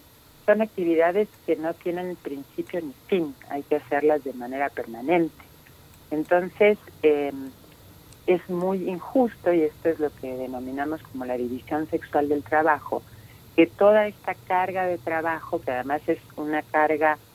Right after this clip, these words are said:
pues, que no es remunerada, ¿no? Eh, que es poco reconocida, que es poco valorada, recaiga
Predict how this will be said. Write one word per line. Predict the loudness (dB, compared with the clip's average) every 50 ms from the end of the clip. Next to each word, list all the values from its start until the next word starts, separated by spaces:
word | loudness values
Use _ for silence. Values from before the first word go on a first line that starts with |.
| -20 -20 -20 -20 -20 -20 -4 4
pues, | 4 4 4 4
que | -2 -4 -2
no | -2 -2 0
es | 0 0 0
remunerada, | -2 -6 -6 -6 -6 -6 -4 0 4 4 6 6 4 4 2 0 -2 -6 -10 -12 -12
¿no? | -12 -12 -12 -12 -12 -10 -10 -12 -14 -18 -20 -20 -20 -20 -20 -12 -6
Eh, | -4 -2 -2 -2 -4 -6 0 4
que | 6 6
es | 6 4 0 -2
poco | 4 4 4 4 2 -2 -4 -2
reconocida, | -2 -4 -6 -4 -6 -6 -6 -8 -14 -16 -10 -6 -4 -2 0 0 0 -2
que | -2 -4 -8 -8
es | -8 -8 -8 -6
poco | -6 -6 -4 -4 -2
valorada, | -2 -2 -2 -2 -2 -2 0 0 -2 -2 -4 -6 -8 -12 -20 -20 -20 -20 -20 -20 -20 -12
recaiga | -6 -2 -2 0 2 4 4 4 4 4 0 -2